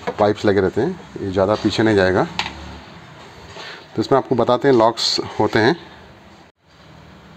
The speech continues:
तो देख सकते हैं इसमें, इसके अंदर एक locks होते हैं, उसे स्क्रू ड्राइवर की मदद से दबाना पड़ता है। ये दो होते हैं,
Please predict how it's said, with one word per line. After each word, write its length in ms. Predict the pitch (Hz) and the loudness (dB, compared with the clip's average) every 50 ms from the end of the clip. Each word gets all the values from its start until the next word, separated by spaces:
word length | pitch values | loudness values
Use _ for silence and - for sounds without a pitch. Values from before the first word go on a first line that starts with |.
| - - - - - - - - - - | -20 -20 -20 -20 -20 -20 -20 -20 -16 -10
तो 80 | - 113 | -8 -4
देख 180 | 110 120 123 - | 0 0 0 0
सकते 240 | - 131 120 - 147 | 0 -4 -2 0 0
हैं 80 | 139 | 0
इसमें, 420 | 131 - - 135 135 135 131 131 - - - - - - - - - - - - - - - - - - - - - - - - - - - - - - - - - - _ _ - - - - - - - - - - _ - | 0 0 2 2 4 4 4 4 2 -2 -6 -10 -12 -16 -20 -20 -20 -20 -20 -20 -20 -20 -20 -20 -20 -20 -20 -20 -20 -20 -20 -20 -20 -20 -20 -20 -20 -20 -20 -20 -20 -20 _ _ -20 -20 -20 -20 -20 -20 -20 -20 -20 -20 _ -20
इसके 180 | - - - 139 | -12 -4 0 2
अंदर 120 | 123 123 | 2 2
एक 120 | 123 - 127 | 2 2 4
locks 320 | 113 107 113 113 - - | 4 4 2 2 0 0
होते 200 | 117 95 - 101 | 0 2 2 2
हैं, 180 | 98 113 151 156 - - - - - - - - - | 2 2 0 -4 -8 -18 -20 -20 -20 -20 -20 -14 -10
उसे 380 | 101 101 - - 104 101 - - - - | -8 -8 -6 -4 -4 -2 -4 -4 -6 -14
स्क्रू 220 | - - - 131 110 | -10 -4 0 2 2
ड्राइवर 240 | 113 110 107 110 107 | 4 4 2 2 2
की 80 | 113 107 | 2 2
मदद 200 | 104 101 107 101 | 2 0 0 -2
से 220 | - - 139 170 - - - - - - - - - - | -2 -4 -4 -4 -4 -14 -20 -20 -20 -20 -20 -20 -18 -10
दबाना 300 | - - 95 95 98 98 | -4 -2 0 0 0 0
पड़ता 260 | 90 98 90 90 - 139 | 0 -2 -2 -2 -2 -2
है। 80 | 135 | -2
ये 60 | - | -2
दो 160 | 107 98 107 107 | 0 2 2 2
होते 220 | 104 95 - 98 | 2 2 0 0
हैं, 140 | 110 143 185 | -2 -2 -2